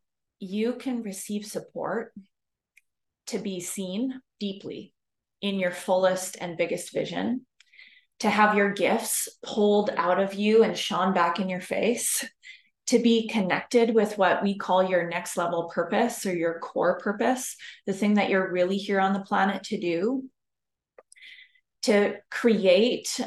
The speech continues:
an offering for others that you get paid for, whether that's in your corporate space or in your business. It's time that you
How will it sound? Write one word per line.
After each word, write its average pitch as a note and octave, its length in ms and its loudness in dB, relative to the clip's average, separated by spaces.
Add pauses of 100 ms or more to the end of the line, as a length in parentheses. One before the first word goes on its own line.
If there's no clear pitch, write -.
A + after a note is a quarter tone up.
an G3 260 0
offering A3+ 580 2
for A#3 240 -2
others A#3+ 460 4
that G3+ 180 -2
you G3+ 100 0
get G3+ 300 0
paid G3+ 340 -4
for, A#3 420 0
whether G#3+ 240 2
that's F#3 400 0
in G3 180 0
your G#3+ 160 0
corporate G3+ 460 0
space - 540 -4
or F3 80 -4
in F#3 220 -6
your F#3 120 -4
business. G#3 720 -6 (760)
It's G#3+ 220 0
time G#3+ 400 0
that A3 240 0
you F#3+ 580 2